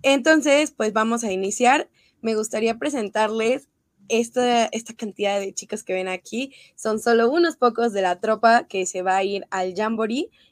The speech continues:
eh, de Corea de, de este año, dos mil veintitrés. Entonces, pues, quisiera conocerlos o quisiéramos conocerles más.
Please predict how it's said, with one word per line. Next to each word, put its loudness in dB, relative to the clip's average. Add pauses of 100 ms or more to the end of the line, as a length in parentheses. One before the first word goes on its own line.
(120)
eh, -2
de -4
Corea 0
de, -2
de -6
este -8
año, -2
dos -6
mil -4
veintitrés. -2 (280)
Entonces, 0
pues, -6
quisiera -2
conocerlos -4
o -4
quisiéramos -4
conocerles -6
más. -2